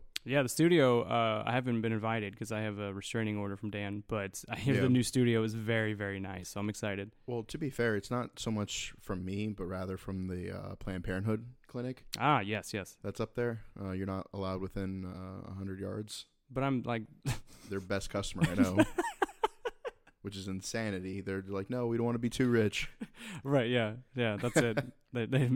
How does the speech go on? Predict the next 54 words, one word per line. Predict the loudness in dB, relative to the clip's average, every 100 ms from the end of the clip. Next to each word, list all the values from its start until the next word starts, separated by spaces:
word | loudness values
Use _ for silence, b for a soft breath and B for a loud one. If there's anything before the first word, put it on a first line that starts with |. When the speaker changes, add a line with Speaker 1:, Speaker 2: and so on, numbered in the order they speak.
| 2
Speaker 1:
they | 2
have | 2 4
too | 4
much | 4 2
of | 0
my | -2
money, | -4 -6 -6
yeah. | -6 -6 -8 b b b
Speaker 2:
Yeah, | -2 -2
exactly. | -2 -2 -2 -4 -6 -6 B B -8
Uh, | -6 -6 -8 -8
yeah, | -4 -2
so | -2
we're, | -2 -2 -4
season | -4 -4 -4
three, | -2 0
we're |
gonna | 0 0
be |
returning | -2 -2 -2 0
back | -2 -4
to | -4
video, | -2 0 0 0 -6
so | -10 -6 -6 -8 -12 b b
check | -6 -4
that | -2
out. | 0 0 -2
I | -2
think | -4 -4
season | -4 -4 -4
three | -4 -2
will | -4
be | -4 -4 -4
sometime | -6 -6 -6
in | -4
February. | -4 -4 -6 -6 -10 -10
Speaker 1:
Yeah, | -8 -6 -6 -6 -4 -4 -4
yeah, | -2 -2
February | 0 4 4
timeframe, | 4 0 2 0 2
end | 0
of | 0
February, | -2 0 -2 -6 _
possibly. | 0 2
Speaker 2:
Yeah, | 2 0 -2 -4
uh, |
because | -4 -2 -4 -2
Mike | -4 -4
is | -6
actually | -6 -6 -6
going | -4 -4 -4
on | -6 -6
a | -8 -8 -8
sabbatical. | -4 -2 -2 -4 -8